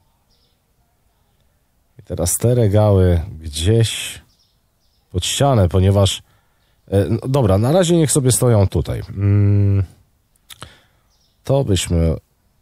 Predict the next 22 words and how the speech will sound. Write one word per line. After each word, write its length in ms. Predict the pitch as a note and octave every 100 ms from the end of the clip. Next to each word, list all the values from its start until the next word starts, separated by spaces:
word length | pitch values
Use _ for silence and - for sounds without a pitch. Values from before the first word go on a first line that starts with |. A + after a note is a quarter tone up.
| _ _
Wiecie 280 | F#2 C#3 F3
co, 200 | F3 A2
albo 180 | G2 G2+
inaczej 420 | G2 F#2+ - C2+
jeszcze. 420 | A2 - G#1+ G1+ -
Czekajcie, 420 | - D#2+ D2 -
dajmy 360 | G2+ D3 B2+
je 120 | F2 D#2
tu. 300 | E2 D#2 C3+ - _ _ _ - - _ _ _ _ _ _ _ _ _ _ _ _ _ _ _ _ _ _ _ - - -
Są 240 | - D#3
re-, 180 | B2 G2+ -
to 100 | F3+
są 200 | D#3+ A2+
regały 360 | F#2+ A2 D3
z 80 | C3
chemią, 540 | - C#3 G2 C2 A1+ F#2+ - _
więc 280 | E2 C2+ D2+
dajmy 280 | G#2+ C#3 G#2+
je 100 | E2
na 120 | D2+
razie 280 | E2+ F2 F2
tutaj. 540 | D2 - B1+ D#2 D3+